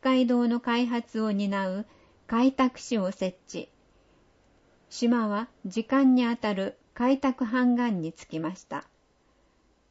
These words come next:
現地に赴いた島は、札幌に本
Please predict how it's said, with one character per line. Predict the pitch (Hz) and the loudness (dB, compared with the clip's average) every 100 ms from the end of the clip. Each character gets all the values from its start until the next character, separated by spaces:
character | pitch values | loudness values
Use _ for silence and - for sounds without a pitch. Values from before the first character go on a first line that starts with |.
| - | -4
現 | 214 262 269 | 4 4 4
地 | 247 | 2
に | 226 208 | 0 0
赴 | 208 226 233 | 0 0 2
い | 233 | 0
た | 233 220 | 0 -4
島 | - 208 196 | -2 -2 -2
は、 | 185 208 _ _ _ _ | -4 -6 _ _ _ _
札 | 226 233 - | -6 -4 -2
幌 | 254 240 | 0 2
に | 226 214 - _ - | 0 -2 -6 _ -2
本 | 254 277 | 2 2